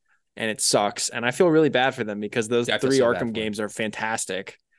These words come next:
Speaker 1: Even W B Montreal that made Gotham Knights made a pretty good Arkham game with Origins. It's not terrible, but it's not great compared to the others. And they both had to make the exact same type of game,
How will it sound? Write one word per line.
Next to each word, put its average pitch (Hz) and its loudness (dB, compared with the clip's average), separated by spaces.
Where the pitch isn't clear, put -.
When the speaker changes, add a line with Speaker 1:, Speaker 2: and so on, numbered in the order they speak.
Speaker 1:
Even 175 4
W 143 6
B 135 4
Montreal 127 0
that 113 -2
made 107 -6
Gotham 107 -4
Knights 127 -2
made 113 -2
a 104 -4
pretty 262 -4
good 117 0
Arkham 120 -2
game 107 -2
with 117 -6
Origins. 110 0
It's 120 -8
not 165 -2
terrible, 113 0
but 120 0
it's 110 -2
not 110 -2
great 127 0
compared 120 0
to 117 -6
the 110 0
others. 120 0
And 135 -4
they 135 6
both 151 4
had 143 -2
to 139 0
make 131 -2
the 123 -4
exact 135 -2
same 143 0
type 123 -2
of 107 -4
game, 110 -4